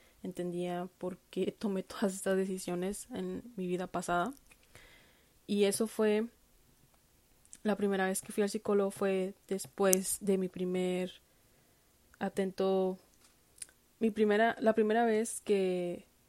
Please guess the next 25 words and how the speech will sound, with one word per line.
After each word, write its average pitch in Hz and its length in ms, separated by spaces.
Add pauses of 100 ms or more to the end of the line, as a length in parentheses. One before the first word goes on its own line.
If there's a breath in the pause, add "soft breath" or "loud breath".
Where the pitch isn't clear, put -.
(380)
traté 185 280
de 180 100
suicidarme 196 600 (840 soft breath)
fue 185 160
en 180 100
marzo 180 460
de 190 80
dos 180 140
mil 170 120
diecinueve. 175 520 (840)
Y, 180 720 (1120 soft breath)
y 202 140
esa 202 200
vez 202 460 (600)
creo 196 260
que 196 260
nunca 190 280
se 214 100
me 185 100
olvida, 180 300
porque 180 440
creo 180 200
que 185 340 (1200)
el 196 140
propósito, 220 680